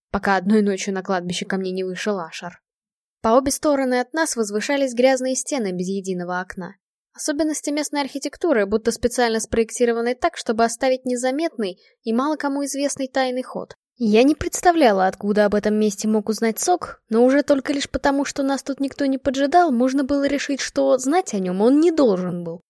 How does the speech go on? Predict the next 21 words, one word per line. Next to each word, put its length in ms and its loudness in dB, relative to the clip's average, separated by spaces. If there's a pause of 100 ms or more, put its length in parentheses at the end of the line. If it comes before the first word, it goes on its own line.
(240)
Не 120 2
рассматривали 580 -2
такую 280 -2
возможность 520 -4
местные 340 -6
преступники. 720 -8 (320)
Градоправитель 640 0
шёл 240 0
чуть 200 -6
впереди, 540 -2 (280)
и 80 -6
мне 180 0
было 180 6
прекрасно 520 -4
видно, 260 -2
как 240 -6
неуверенно 640 -2
он 140 -12
идёт. 320 -12 (1200)
"Вам 220 -6
нехорошо?" 580 -6